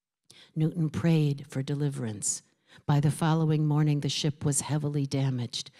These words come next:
but most of the crew had survived. Though he continued as a slave trader until seventeen fifty-five, Newton began to read the Bible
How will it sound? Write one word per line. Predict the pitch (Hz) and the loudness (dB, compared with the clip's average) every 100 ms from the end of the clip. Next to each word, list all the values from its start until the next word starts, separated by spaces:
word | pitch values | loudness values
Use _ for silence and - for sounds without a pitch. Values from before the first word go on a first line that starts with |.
| - - | -14 -4
but | 160 | -2
most | 156 151 143 - | 2 0 0 -4
of | 147 | -4
the | 156 | -4
crew | 156 151 | 0 2
had | 147 151 | 2 0
survived. | - - 135 143 123 110 101 - - _ _ - - | -2 -4 -2 -2 -2 -4 -8 -14 -20 _ _ -20 0
Though | 170 151 | 4 6
he | 175 | 6
continued | 175 170 - 208 214 202 | 2 0 2 2 2 2
as | 185 180 | 2 0
a | |
slave | 170 - 180 180 175 | -6 -2 0 0 -2
trader | - 180 180 190 180 | -2 0 2 2 0
until | 156 - 143 | -2 -2 -6
seventeen | - 160 170 214 - 196 190 | -2 -2 0 -2 -2 -2 -2
fifty-five, | 180 175 175 160 - 151 131 110 117 - _ _ _ - - | -2 -4 -2 -8 -4 -2 -2 -4 -6 -10 _ _ _ -20 -6
Newton | 165 165 180 165 | -2 0 0 -2
began | 165 160 147 143 | 0 0 2 0
to | 151 165 | -2 -4
read | 143 127 135 | -2 -2 -4
the | 151 | -4
Bible | 135 131 123 127 95 | -2 -2 -4 -6 -8